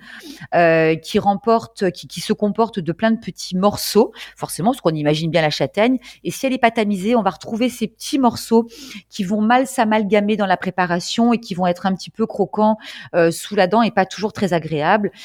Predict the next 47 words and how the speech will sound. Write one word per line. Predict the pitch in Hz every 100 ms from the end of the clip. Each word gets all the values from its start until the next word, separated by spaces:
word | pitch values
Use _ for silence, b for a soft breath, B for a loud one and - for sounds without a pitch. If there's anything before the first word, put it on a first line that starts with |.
| B B
Et | - 175
ça | -
va | 165
faire | 240
des | 214
petits | 156 - 214
morceaux, | 190 - 208
des |
petits | 165 -
grumeaux | 202 208 175 131
en |
fait. | - -
Donc | 165 -
on | 202
pense | 269 269
à | 175
bien | 165 254
fari-, | 339 247 196 202
à | 165
bien | 202 254
tamiser | 254 220 190 226
sa | 180
farine | 180 170 170
de | 165
châtaigne | 156 147 190 185
avec, | 147 151 151
euh, | - 131 B B -
une | 165
petite | 180 - 185
passoire | 156 147 - 160 165
à | 139
trous, | - - 156
à, | 135 - -
à |
trous, | - - 165 147
euh, | -
assez | 143 -
fins. | 143 - 403 - B B B B B B 196
Donc | 254 254
on | 247
fait | 240
ça | 226 202
au-dessous, | 185 - -
au-dessus | 170 165 - 156
de | 151
son | - 185
bol. | 220 302 370